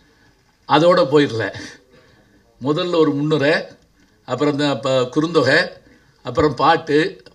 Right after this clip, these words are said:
பொருள் எல்லாம் செஞ்சு அப்புறமேல் உள்ள வர்றாங்க. வந்து அந்த பாட்டை பத்தியும் அந்த செய்தி பத்தியும் என்னென்ன நமக்கு புரியுற மாதிரி சொல்லணுமோ,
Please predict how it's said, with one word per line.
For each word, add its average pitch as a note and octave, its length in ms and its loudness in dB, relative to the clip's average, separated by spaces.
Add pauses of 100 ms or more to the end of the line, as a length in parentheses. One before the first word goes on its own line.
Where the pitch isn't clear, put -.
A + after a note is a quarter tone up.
பொருள் D#3 760 2
எல்லாம் D3 320 -2
செஞ்சு C3 220 -8
அப்புறமேல் D#3 540 2
உள்ள C#3+ 360 2
வர்றாங்க. A2 340 -6 (920)
வந்து D3 760 0 (680)
அந்த B2 280 -6
பாட்டை F3+ 500 2
பத்தியும் E3+ 440 -2
அந்த D3 180 0
செய்தி E3+ 360 0
பத்தியும் C#3 480 -2
என்னென்ன G#3+ 600 0
நமக்கு E3 500 -4
புரியுற F3 220 -6
மாதிரி D#3+ 300 -4
சொல்லணுமோ, C3+ 420 -4